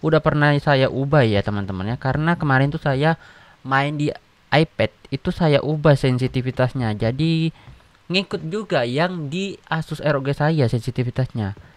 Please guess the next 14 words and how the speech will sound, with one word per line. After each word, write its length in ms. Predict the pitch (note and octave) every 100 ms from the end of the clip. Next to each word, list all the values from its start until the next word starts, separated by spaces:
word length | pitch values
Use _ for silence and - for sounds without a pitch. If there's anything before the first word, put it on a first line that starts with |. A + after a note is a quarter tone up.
| - -
Jadi, 180 | C3
sebenarnya 460 | D3+ D#3 C3+ C#3 E3
ini 160 | D#3+ E3
adalah 260 | B2 D3+ - - -
sensitivitas 960 | - C#3 C3+ C#3+ C#3 B2+ B2+ D#3 F3 - -
untuk 380 | C3 B2+ D#3 -
iPad, 360 | A#2+ D3 - -
cuy. 240 | B2+ G#2+ - - - _ -
Nih, 160 | A2+ B2+
untuk 240 | B2+ -
yang 240 | D3 D3 D3
enam 180 | D3 D3
kali 240 | D3+ D3
ya. 80 | A#2+